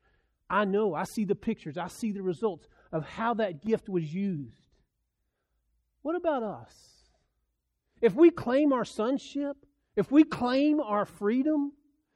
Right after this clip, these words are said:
if we want to say, "Free is me," what does that look like? Are we using that gift every day? Are we living into who it is God has created us to be?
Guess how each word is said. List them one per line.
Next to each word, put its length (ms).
if 140
we 160
want 220
to 40
say, 260
"Free 500
is 340
me," 540
what 180
does 100
that 160
look 280
like? 100
Are 160
we 180
using 760
that 280
gift 300
every 600
day? 540
Are 120
we 220
living 480
into 380
who 300
it 100
is 240
God 300
has 120
created 540
us 240
to 80
be? 400